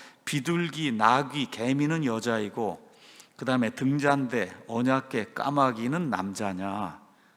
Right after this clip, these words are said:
지금 표준역은 그렇게 번역을 해놨어요. 이건 그냥 예를 들은 거고 그 외에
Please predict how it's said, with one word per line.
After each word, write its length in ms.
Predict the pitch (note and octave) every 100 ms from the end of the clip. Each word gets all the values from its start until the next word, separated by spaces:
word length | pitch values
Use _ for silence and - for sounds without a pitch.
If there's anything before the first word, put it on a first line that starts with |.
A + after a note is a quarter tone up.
| _ -
지금 200 | A#2+ D3
표준역은 760 | C#3+ G#3 F#3+ F#3+ D#3+ C3 F3 B2 - - -
그렇게 300 | E3 F#3 F3+
번역을 440 | B2 B2 D#3 D3
해놨어요. 600 | C#3 D#3+ D3 - A2+ G2 - - - -
이건 200 | D3 F#3+
그냥 240 | F#3+ F#3+
예를 380 | A#2 C3 D#3+ F#3
들은 280 | C#3+ C3+ C3+
거고 440 | A2 G#2 D3+ E3+ -
그 280 | C#3+ E3
외에 400 | C3 C3 E3 B2